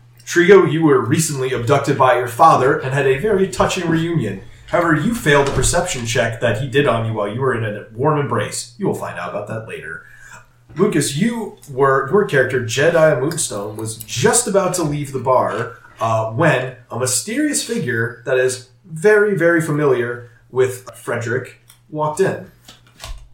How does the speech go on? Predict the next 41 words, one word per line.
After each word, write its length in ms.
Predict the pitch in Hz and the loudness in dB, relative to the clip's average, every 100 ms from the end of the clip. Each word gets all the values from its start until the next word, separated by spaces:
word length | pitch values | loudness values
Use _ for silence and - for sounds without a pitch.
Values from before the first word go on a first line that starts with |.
| - - _ _ - | -20 -20 _ _ -2
And 220 | 139 135 | 0 0
Frederick, 640 | - 277 226 120 120 - - - - 139 | -2 0 2 0 -2 -4 -10 -18 -14 -8
you 380 | 247 175 170 - | 2 6 6 2
had 140 | 139 | -2
just 340 | 160 170 - - | 0 2 2 2
swiped 340 | 151 185 185 | 4 4 4
a 40 | |
bottle 380 | 151 147 143 127 | 2 2 4 4
after 260 | 127 123 131 | 4 0 -2
you 180 | 131 139 | -2 -4
cleared 480 | - - 185 247 262 | -6 -2 0 2 4
out 300 | 170 170 170 | 6 6 4
a 80 | 131 | 2
saloon 640 | - 139 143 165 120 143 | 2 2 2 2 0 -6
and 100 | - _ - | -10 _ -4
were 160 | 123 | 0
about 180 | 131 - | 0 0
to 60 | 143 | 0
walk 220 | 135 127 | 0 2
out 320 | 120 120 123 - - | 2 4 2 -2 -10
when 120 | 131 139 | -2 0
a 80 | |
familiar 420 | 139 156 196 214 180 | 0 2 4 4 4
face 380 | 196 160 - 120 | 4 4 2 0
burst 340 | 123 170 - | 0 2 -2
through 160 | 165 151 | -2 0
the 60 | 147 | 2
door 500 | 156 123 127 - - _ - | 4 6 4 -2 -16 _ -4
behind 680 | 120 113 131 127 127 123 113 - _ _ _ | -2 0 0 0 -2 -8 -16 -20 _ _ _
Jedediah. 680 | 120 107 101 - - - - _ _ - - _ - - | -4 -4 -4 -8 -10 -14 -18 _ _ -20 -20 _ -20 -8
And 140 | 113 | 0
he 120 | 147 | 2
is 140 | 180 131 | 2 2
going 260 | 143 131 | 0 0
to 120 | - 113 | -2 -4
be 160 | 113 | -4
a 80 | 110 | -2
little 480 | 127 165 262 330 330 | -4 -4 -2 -2 -2
upset 320 | 339 370 427 | -4 -4 -4
with 160 | - 113 | -4 -8
you. 240 | - 392 | -14 -18